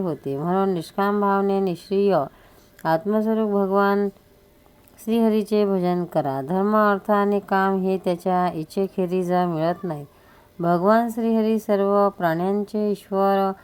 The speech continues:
आत्मा आणि परम प्रियतम आहेत. आपणच निर्माण केलेल्या पंचमहाभूते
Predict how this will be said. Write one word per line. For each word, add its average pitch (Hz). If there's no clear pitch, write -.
आत्मा 165
आणि 208
परम 185
प्रियतम 185
आहेत. 143
आपणच 214
निर्माण 196
केलेल्या 190
पंचमहाभूते 175